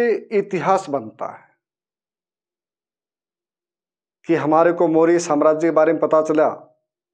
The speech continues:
किन चीजों से पता चला बच्चों? इनसे पता चला। हमारे को हर्षवर्धन के बारे में पता चला, इनसे पता चला।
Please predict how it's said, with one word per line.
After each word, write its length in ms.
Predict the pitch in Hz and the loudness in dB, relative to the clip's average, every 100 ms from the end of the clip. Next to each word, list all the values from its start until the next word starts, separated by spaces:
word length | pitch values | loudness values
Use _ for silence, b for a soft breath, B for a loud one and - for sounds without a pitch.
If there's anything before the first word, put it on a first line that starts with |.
| _ _ _ | _ _ _
किन 180 | 156 151 | -4 -2
चीजों 260 | 165 165 | 0 -2
से 140 | 165 170 | -2 -2
पता 220 | 160 160 | 0 0
चला 180 | 156 175 | 0 -2
बच्चों? 340 | 165 170 220 233 _ _ _ _ - | -2 -4 -8 -8 _ _ _ _ -6
इनसे 340 | 214 247 226 | -2 -2 -4
पता 280 | - 120 107 | -8 -8 -10
चला। 340 | - - - - _ _ _ _ _ _ _ _ _ _ _ _ _ _ _ _ _ _ _ _ _ | -14 -20 -20 -20 _ _ _ _ _ _ _ _ _ _ _ _ _ _ _ _ _ _ _ _ _
हमारे 320 | - 143 160 | -6 0 0
को 120 | 160 151 | 0 0
हर्षवर्धन 640 | 147 147 160 170 156 156 | -2 -2 0 0 2 2
के 80 | 165 | 2
बारे 200 | 160 165 | 4 2
में 80 | 160 | 2
पता 200 | 160 165 | 2 0
चला, 260 | 165 170 143 107 - _ _ _ _ _ _ _ - | 2 2 0 -2 -12 _ _ _ _ _ _ _ -4
इनसे 300 | 214 226 190 | -2 0 -2
पता 260 | - 127 110 | -4 -4 -8
चला। 260 | 110 101 | -12 -18